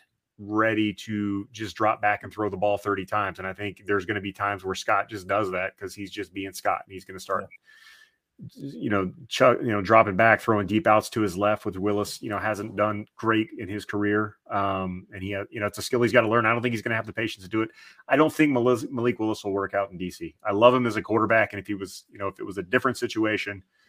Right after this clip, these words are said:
Speaker 1: yes, I, I prefer him to Kenny Pickett, but I think for this specific situation, I don't think he's gonna work here. I just don't think he's ready to play at the level that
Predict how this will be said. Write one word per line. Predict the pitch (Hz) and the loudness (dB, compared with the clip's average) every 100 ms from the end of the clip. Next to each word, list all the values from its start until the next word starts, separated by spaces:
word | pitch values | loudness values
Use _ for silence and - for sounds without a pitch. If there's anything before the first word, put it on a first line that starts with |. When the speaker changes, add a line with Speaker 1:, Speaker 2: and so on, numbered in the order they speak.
| _ _ _ _ - | _ _ _ _ -6
Speaker 1:
yes, | 104 101 - - - _ _ - | 0 0 -2 -6 -8 _ _ -4
I, | 98 - 101 | -2 2 2
I | 98 - | 0 -2
prefer | 110 - 131 117 | -6 0 4 6
him | 101 101 | 4 -4
to | 92 | -6
Kenny | 98 101 92 | -8 -8 -8
Pickett, | - 95 92 92 | -8 -10 -10 -6
but | 95 | -4
I | 92 | -4
think | 98 | -6
for | - 95 | -8 -6
this | 101 - | -4 -6
specific | - 98 - 98 95 | -10 -10 -8 -8 -10
situation, | 101 90 92 95 - 87 | -10 -6 -4 -4 -6 -8
I | |
don't | 92 90 | -6 -6
think | - 95 - _ | -8 -10 -12 _
he's | 101 95 | -10 -6
gonna | 98 | -4
work | 87 90 - _ _ _ | 0 -2 -4 _ _ _
here. | - 92 - - _ _ _ - | -4 -2 -2 -8 _ _ _ -8
I | |
just | 95 | -6
don't | 95 | -2
think | 104 98 | -2 0
he's | 92 | 0
ready | 98 | 0
to | 90 | 0
play | - 101 95 92 | -2 0 0 0
at | 95 90 | -4 -6
the | - | -6
level | 90 92 92 | -2 -2 -2
that | 87 85 | -4 -6